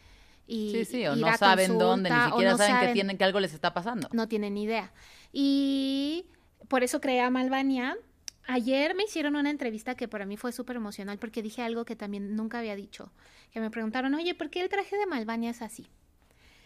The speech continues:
Speaker 1: Y, y me preguntaron así, "¿Por qué tiene esas botas? ¿Por qué tiene esa capa?". Y le dije, "Mira, las botas son rosas porque cuando yo estaba chiquita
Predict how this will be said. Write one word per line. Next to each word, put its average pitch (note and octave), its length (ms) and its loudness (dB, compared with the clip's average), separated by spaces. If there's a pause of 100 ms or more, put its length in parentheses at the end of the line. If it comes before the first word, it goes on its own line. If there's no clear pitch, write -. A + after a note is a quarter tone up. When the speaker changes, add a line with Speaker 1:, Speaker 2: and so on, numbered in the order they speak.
(360)
Speaker 1:
Y, G#3+ 260 -4
y G#3 60 -6
me G#3 120 -6
preguntaron G#3+ 280 -6
así, A3 120 -10
"¿Por B3+ 120 -10
qué D#4+ 80 -10
tiene G4+ 180 -6
esas E4 280 -8
botas? B3+ 400 -6
¿Por A3 100 -10
qué A3+ 100 -12
tiene A3+ 200 -8
esa A3+ 240 -8
capa?". A3 420 -10 (220)
Y G3 80 -12
le F#3 60 -10
dije, F#3+ 180 -12
"Mira, G3+ 260 -12 (260)
las G#3+ 240 -2
botas D4 300 0 (100)
son B3+ 220 -4
rosas A#3+ 320 -6 (560)
porque B3+ 380 -2
cuando A3+ 200 -4
yo A3 60 -4
estaba A#3 200 -4
chiquita C#4 540 -6